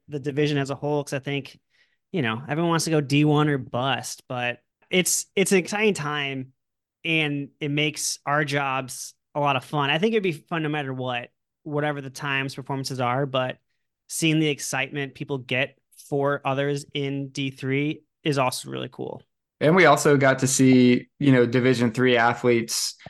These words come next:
Speaker 2: transitioning to D one programs. The covid year has made everything really interesting, and that a lot of graduating D three athletes have the opportunity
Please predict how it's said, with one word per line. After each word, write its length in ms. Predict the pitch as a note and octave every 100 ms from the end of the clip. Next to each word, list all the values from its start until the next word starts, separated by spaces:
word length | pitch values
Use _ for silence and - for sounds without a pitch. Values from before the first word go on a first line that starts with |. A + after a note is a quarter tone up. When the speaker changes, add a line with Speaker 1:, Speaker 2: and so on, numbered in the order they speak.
| - -
Speaker 2:
transitioning 680 | - C3+ B2 C3 C3 C3+ B2+
to 100 | B2+
D 200 | A#2+ B2+
one 260 | A#2+ B2 B2+
programs. 840 | B2+ B2+ C3+ C#3+ D3 D3+ D#3 -
The 400 | - B2 A2+ B2+
covid 340 | - A#2+ A#2+
year 200 | B2 A#2+
has 160 | A#2+ A#2
made 280 | A#2+ A#2 A2+
everything 380 | A2+ A#2+ A#2
really 260 | A2+ A2+ A2
interesting, 580 | A2 A#2+ - B2 A#2+ A#2+
and 100 | A2
that 280 | A2 A2 -
a 80 |
lot 220 | B2 A#2 A2+
of 100 | A2
graduating 540 | A2+ A2+ A#2 A2+ A2+
D 160 | A2+ A#2
three 200 | A#2+ A2+
athletes 500 | A2 G#2+ B2 A#2 -
have 160 | A#2+
the 120 | A2+ A2+
opportunity 800 | A2 A2+ B2 B2 B2+ C3 C3